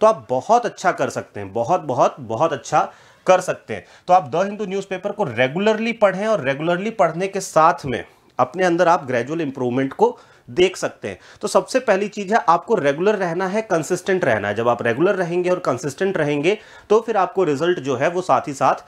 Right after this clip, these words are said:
मिलता रहेगा। अब पढ़ने के बाद में आपको कुछ ऐसे वर्ड्स मिलते हैं, जो कि आपको समझ में नहीं आते हैं, या फिर वर्ड्स अगर समझ में आ भी जाएं, तो वो कॉन्टेक्स्ट की वजह से समझ में आते हैं, आपको otherwise उस वर्ड का मीनिंग नहीं पता है।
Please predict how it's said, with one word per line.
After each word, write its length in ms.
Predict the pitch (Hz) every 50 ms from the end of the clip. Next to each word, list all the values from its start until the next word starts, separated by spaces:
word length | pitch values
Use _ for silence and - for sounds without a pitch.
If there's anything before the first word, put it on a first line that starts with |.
| - - - - _ _
मिलता 260 | 160 190 220 214 226 208
रहेगा। 460 | 170 131 113 95 90 92 87 - - - _ _ _ - - _ _ -
अब 320 | - 170 156 117 92 - _ _
पढ़ने 320 | - 165 170 175 190 226 247
के 120 | 240 240
बाद 420 | 208 156 117 127 131 151 185 165 160
में 180 | 143 117 85 - - - - -
आपको 280 | 143 165 - - 233
कुछ 200 | 226 - 226 -
ऐसे 240 | 202 180 180 - 220
वर्ड्स 460 | 185 131 110 135 156 214 220 196 -
मिलते 320 | 190 190 185 175 - 190 185
हैं, 220 | 175 196 214 180
जो 100 | 156 165
कि 160 | 160 - 202
आपको 280 | 180 160 160 - - 208
समझ 340 | - - 160 160 180 185 175
में 100 | 185 175
नहीं 200 | 147 131 117 107
आते 220 | 98 - - 101
हैं, 140 | 95 95 95
या 120 | 107 117
फिर 160 | 117 - 165
वर्ड्स 320 | 143 110 117 139 175 - -
अगर 160 | - 165 170
समझ 280 | - - 135 151 156 170
में 200 | 185 185 - - -
आ 160 | 131 156 180
भी 160 | 180 220 208
जाएं, 280 | 151 135 127 113 139 180 - - - - - _ -
तो 60 | 226
वो 80 | 247
कॉन्टेक्स्ट 560 | 226 - - 175 165 180 - 233 220 - - -
की 80 | 226
वजह 220 | 202 196 180 190 180 _ _
से 180 | - 190 180
समझ 260 | 170 185 165 170 165
में 120 | 160 165 170
आते 300 | 151 147 - - 175 160
हैं, 220 | 156 180 214 220 - - - - - _ -
आपको 360 | 165 175 - - 233 - - -
otherwise 440 | 151 151 214 214 202 226 214 180
उस 180 | 196 185 - - -
वर्ड 220 | 147 151 151 151
का 100 | - 175
मीनिंग 340 | 156 156 156 151 185 214 214 - _ _ 127
नहीं 300 | 139 151 156 160 185 185
पता 240 | - 135 - 117
है। 200 | 104 87 90 -